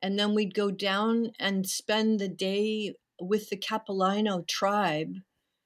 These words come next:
and I would learn how to weave baskets and make food and go fishing, and, and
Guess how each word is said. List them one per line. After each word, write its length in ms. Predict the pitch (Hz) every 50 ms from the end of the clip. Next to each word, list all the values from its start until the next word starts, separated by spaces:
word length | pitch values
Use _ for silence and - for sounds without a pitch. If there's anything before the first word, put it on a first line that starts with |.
| _ _ _ _ -
and 200 | 185 196 - -
I 140 | - 190 190
would 200 | 196 196 202 185 180
learn 380 | 185 202 208 208 208 214 214
how 260 | 196 196 - 185 185
to 340 | 180 185 185 175 170 165 - - _ _ _ _ _ _ _ _ _ _ _ - - - -
weave 460 | 165 165 196 220 226 220 202 185 -
baskets 880 | 202 190 196 196 202 196 - - - 214 202 202 - - - - - -
and 500 | - 180 175 170 165 160 156 151 131 - - - -
make 480 | - 170 185 190 196 202 202 196 - - - - - _ _ _ _ _ _ _ _ _ _ _ - - -
food 760 | - - - - 233 220 208 208 202 202 202 202 185 190 - -
and 580 | 170 170 165 160 156 156 147 147 151 139 - - - _
go 200 | - 190 196 196
fishing, 840 | 190 190 - 202 196 190 - - 196 185 185 180 175 175 175 170 - -
and, 500 | - 160 160 151 151 147 151 147 139 - - _ _ _ _ - - _ _ _ _ _ _ _ _ -
and 320 | 180 180 170 156 156